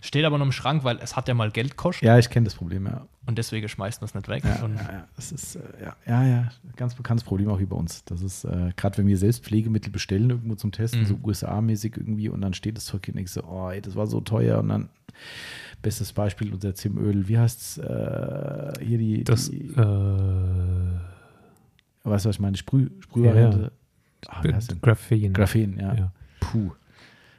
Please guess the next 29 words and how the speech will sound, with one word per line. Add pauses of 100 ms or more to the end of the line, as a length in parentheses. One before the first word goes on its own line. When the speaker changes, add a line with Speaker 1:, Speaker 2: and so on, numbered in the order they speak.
Speaker 2:
Also
ich
glaub,
das
ist
auch
ganz
schnell
wieder
in
der
Versenkung
verschwunden.
Das
redet
kein
Mensch
mehr
drüber
nach
der
Werbeoffensive.
Speaker 3:
Nee.
Speaker 2:
Das
Zeug
ist
so
unfassbar
schlecht.